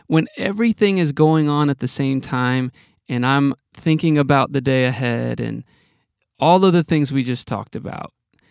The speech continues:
then something as simple as my dog not going number two stresses me out. And my last point, before we move on, we stress out about things that we can't control.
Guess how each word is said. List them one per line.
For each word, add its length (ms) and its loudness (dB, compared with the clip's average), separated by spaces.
then 160 0
something 500 -2
as 120 -2
simple 540 -2
as 180 0
my 200 2
dog 540 0
not 420 0
going 480 -2
number 300 -2
two 400 -10
stresses 520 -8
me 120 -10
out. 160 -16
And 140 2
my 180 2
last 520 0
point, 480 -4
before 360 -2
we 120 2
move 220 0
on, 340 -4
we 140 2
stress 360 -2
out 320 0
about 340 -2
things 500 -4
that 160 -8
we 100 -4
can't 340 -8
control. 560 -10